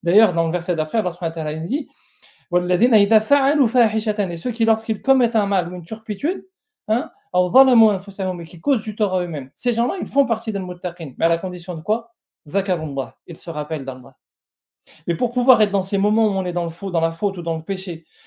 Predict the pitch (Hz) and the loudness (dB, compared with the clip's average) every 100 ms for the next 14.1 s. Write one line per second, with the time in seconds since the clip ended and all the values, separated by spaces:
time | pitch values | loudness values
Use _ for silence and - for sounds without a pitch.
0 | - - - 214 - 190 - - 180 220 | -20 -18 0 0 2 0 -2 -2 0 0
1 | 240 170 175 - 180 185 165 165 170 160 | 0 -2 -4 -6 -4 -4 -4 -4 -6 -6
2 | 165 151 151 156 220 214 202 196 185 170 | -4 -4 -4 2 2 2 0 -2 -4 -2
3 | 165 165 165 160 156 165 151 156 - 165 | -2 -2 -4 -6 -6 -6 -6 -10 -12 -6
4 | 220 220 180 170 190 226 220 _ _ - | -6 -4 -2 0 2 0 0 _ _ -6
5 | 175 - 240 175 180 175 170 165 165 165 | -4 2 2 2 -6 -6 -6 -4 -4 -4
6 | 160 151 160 226 208 196 165 170 - 165 | -4 -4 -2 0 0 -2 -4 -6 -10 -12
7 | 175 160 160 - _ _ - 175 185 185 | -10 -8 -8 -8 _ _ -8 -2 -2 -2
8 | 202 - 214 208 214 220 165 151 226 214 | -2 0 0 0 -2 -2 0 0 2 2
9 | 208 208 180 196 196 240 240 - _ _ | 4 2 2 0 4 4 4 -4 _ _
10 | - 185 196 208 208 247 196 180 175 175 | -4 -2 0 0 2 4 4 2 -2 -6
11 | 151 190 190 - 185 185 190 190 190 185 | -6 -6 -6 -6 -4 -2 -2 -2 -2 -4
12 | 185 - 208 208 190 196 165 - 196 202 | -4 -2 0 0 -2 -2 -6 -4 2 2
13 | 214 220 180 170 165 165 165 160 170 202 | 2 0 0 -2 -2 -4 -8 -6 -6 -6
14 | 269 | -8